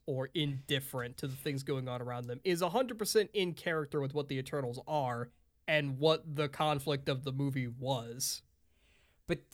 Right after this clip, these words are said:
Speaker 2: yeah, I, I just, and I get that. I totally get that. I'm not dismissing that at all. It just is a weird, mm, like, formula to then have scenes like the Tenochtitlan scene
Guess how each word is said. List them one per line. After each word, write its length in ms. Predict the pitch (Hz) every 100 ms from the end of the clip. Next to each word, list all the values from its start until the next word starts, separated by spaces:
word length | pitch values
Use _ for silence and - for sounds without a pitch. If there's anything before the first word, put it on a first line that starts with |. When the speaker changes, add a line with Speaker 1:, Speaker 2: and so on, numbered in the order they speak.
| -
Speaker 2:
yeah, 460 | 151 180 180 170 - -
I, 180 | - 165 - 165 165 -
I 140 | 180
just, 340 | 190 208 208 - _ -
and 320 | 180 180 190
I 80 | 190
get 240 | 143 185 185
that. 140 | 104 120
I 80 |
totally 340 | 135 165 156 127
get 220 | 113 131
that. 100 | 107
I'm 80 | 113
not 160 | 135
dismissing 520 | 113 117 127 127 120 110
that 160 | 101
at 100 | 98
all. 260 | 113 113 104 - -
It 160 | 135 131
just 200 | 139 175
is 120 | 151
a 80 | 143
weird, 680 | 113 135 165 160 151 131 - - _ _ _ _ _ _ _ _ _ _ _ _ _ _ _ -
mm, 540 | 110 120 131 135 135 135
like, 360 | 139 117 - - _ - -
formula 760 | 175 165 170 156 139 120 107 101 -
to 100 | 147
then 200 | 135 151
have 300 | 131 143 135
scenes 520 | 120 - 143 135 135 139
like 340 | 135 120 -
the 120 | 127
Tenochtitlan 1000 | - 135 131 123 - 131 123 127 127 123
scene 580 | - - 107 98 92